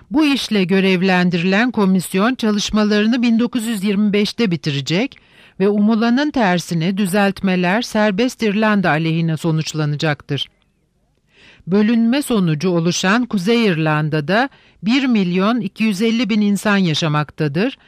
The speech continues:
ve bunların yüzde altmış beş buçuğu protestandır. Londra, İrlanda sorununa bitmiş gözüyle bakmaktadır ve Belfast'ta süratle kurulan ve birlikçilerin egemenliği altındaki resmi kurumlar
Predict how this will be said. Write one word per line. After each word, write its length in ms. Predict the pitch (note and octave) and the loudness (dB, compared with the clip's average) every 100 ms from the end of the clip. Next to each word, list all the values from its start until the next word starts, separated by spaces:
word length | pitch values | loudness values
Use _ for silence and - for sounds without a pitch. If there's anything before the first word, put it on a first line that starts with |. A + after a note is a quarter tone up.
| _ _ F3 | _ _ -4
ve 120 | F3+ | 0
bunların 540 | G#3 G#3+ G#3+ A3+ C#4 | 2 2 2 0 0
yüzde 480 | C4 G#3 F#3 A3 A3+ | 0 0 0 -2 0
altmış 460 | F#3+ - G3 G3 A#3 | 0 -2 -4 -4 -2
beş 260 | A#3+ - | -4 -4
buçuğu 300 | E3 - G#3+ | -8 -4 -4
protestandır. 1000 | A3 A3 G#3 G#3 F#3 - F3+ D3+ C3+ B2+ - _ _ _ _ _ | -2 -2 0 -2 -2 -2 0 0 -2 -6 -10 _ _ _ _ _
Londra, 720 | F#3+ A3+ C#4+ D#4+ A#3+ F#3 A3 C#4 | -4 -2 0 -2 -4 -2 -2 -2
İrlanda 720 | - A#3 A#3 C4 D4 C4+ G3+ | -2 -2 2 2 2 2 0
sorununa 640 | - F#3+ F#3 F3 F3+ B3+ | 0 0 2 2 2 2
bitmiş 400 | A#3+ - - C4 | 0 -2 -4 -2
gözüyle 520 | - F3+ D#3 D#3+ D#3 D3+ | 2 0 2 2 2 2
bakmaktadır 880 | D#3 - D#3+ - E3 D3+ A3 C#4+ - - - _ | 0 0 -2 0 -2 0 0 -2 -6 -20 -20 _
ve 160 | F#3 F#3 | -2 2
Belfast'ta 680 | A#3+ D4 - G3 E3+ - A3 | 2 0 0 0 0 -4 -4
süratle 560 | - A#3 C4+ C#4+ G#3+ | -2 0 0 0 -4
kurulan 600 | G3 G#3+ F#3+ F3+ F3 A3 G#3 | -2 -2 -2 0 0 0 0
ve 220 | G#3+ F3 | -2 0
birlikçilerin 680 | A3 G#3 G#3+ - G#3 B3 B3 | 0 0 -2 -4 -4 -2 0
egemenliği 720 | G3+ G#3 G#3 G#3 G#3+ G#3+ A#3+ | 0 0 0 2 0 0 2
altındaki 680 | G#3+ E3 F3 E3+ E3 - G3+ | 2 0 -2 -2 -2 -4 0
resmi 420 | G3+ F#3+ A3 A#3+ | 0 0 -2 -2
kurumlar 680 | - F#3+ E3 D#3 C#3+ E3 | -2 -2 -2 -2 -2 -2